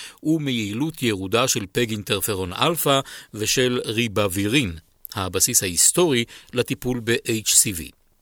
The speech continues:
למרות שיש מקום לאופטימיות, נדרשת גם דרגת זהירות מסוימת, שכן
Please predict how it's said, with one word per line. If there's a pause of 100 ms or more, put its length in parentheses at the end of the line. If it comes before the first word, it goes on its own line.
(520)
למרות
שיש
מקום
לאופטימיות,
נדרשת
גם
דרגת
זהירות
מסוימת,
שכן